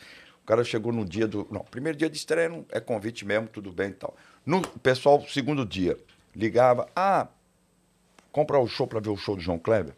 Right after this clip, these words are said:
Falou assim, "Tá lotado." "Puta, só pra amanhã?" "Não, pra amanhã não dá." "Pra quando?" "Pra não dá." "Só tem daqui a vinte dias."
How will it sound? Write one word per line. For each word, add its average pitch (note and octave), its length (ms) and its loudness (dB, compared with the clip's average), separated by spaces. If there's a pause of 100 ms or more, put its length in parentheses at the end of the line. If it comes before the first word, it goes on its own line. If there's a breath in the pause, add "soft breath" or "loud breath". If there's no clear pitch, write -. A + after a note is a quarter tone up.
(440 soft breath)
Falou G2 180 -2
assim, F2 240 -4
"Tá - 180 -2
lotado." G2 480 -4 (720)
"Puta, C3+ 260 -8
só C#3+ 160 -2
pra D3 140 -2
amanhã?" B2 180 -2
"Não, B2 120 -2
pra - 120 -6
amanhã F#2 200 -6
não G#2+ 120 -10
dá." F2+ 160 -4 (160 loud breath)
"Pra E3 100 2
quando?" B2 220 -2
"Pra A2+ 120 -2
não A2+ 60 -4
dá." F#2 140 -2 (220 loud breath)
"Só B2 160 2
tem C#3 220 -2
daqui B2 300 2
a B2 40 4
vinte A2 400 -6
dias." E2+ 500 -8